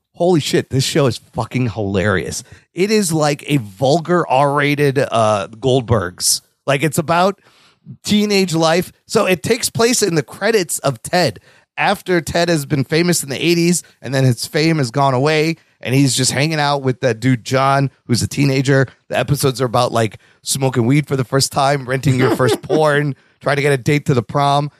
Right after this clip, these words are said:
Speaker 1: And, and there is some vulgar, dark jokes, full on swearing. It's fucking hilarious.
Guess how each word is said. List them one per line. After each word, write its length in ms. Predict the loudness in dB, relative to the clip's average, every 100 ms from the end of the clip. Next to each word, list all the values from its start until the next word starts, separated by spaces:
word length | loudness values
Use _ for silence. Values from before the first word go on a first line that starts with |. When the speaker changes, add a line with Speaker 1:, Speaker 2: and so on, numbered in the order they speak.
| _ _ _
Speaker 1:
And, 260 | -2 -2 0
and 180 | -2 0
there 200 | 2 2
is 100 | 2
some 220 | -2 -2
vulgar, 540 | -4 0 2 2 0 0
dark 500 | 0 0 0 -2 -6
jokes, 540 | -2 2 2 0 -6 -6
full 240 | -2 2
on 200 | 2 0
swearing. 440 | -6 -2 0 0 -2
It's 160 | -4 -6 _ -2
fucking 480 | -2 -2 -2 0 -2 -2
hilarious. 800 | 0 2 2 0 -6 -12 -16